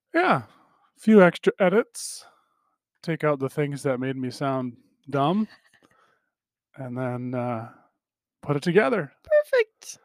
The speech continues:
Speaker 1: Yeah.
Speaker 2: Great.
Speaker 1: But yeah, we have a great guest on the podcast again today.
Speaker 2: Yes, I'm excited to talk to Connie Hennep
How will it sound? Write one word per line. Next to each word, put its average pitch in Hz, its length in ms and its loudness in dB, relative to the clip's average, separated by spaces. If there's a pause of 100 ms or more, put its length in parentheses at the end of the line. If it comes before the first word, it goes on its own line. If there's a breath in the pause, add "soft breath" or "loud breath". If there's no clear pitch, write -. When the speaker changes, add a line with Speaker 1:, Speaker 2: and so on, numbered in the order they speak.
(200)
Speaker 1:
Yeah. 240 220 -4 (520)
Speaker 2:
Great. 480 480 -6 (280)
Speaker 1:
But 175 80 6
yeah, 233 160 6
we 190 120 6
have 170 160 4
a 151 440 0 (640)
great 170 360 2
guest 170 540 0
on 151 200 -4
the 151 60 -6
podcast 151 640 -4 (120)
again 151 320 -4
today. 165 360 -6 (180)
Speaker 2:
Yes, 214 300 -12
I'm 190 180 -10
excited 202 420 -10
to 185 60 -20
talk 202 320 -8
to 175 120 -10
Connie 330 500 -12
Hennep 311 280 -10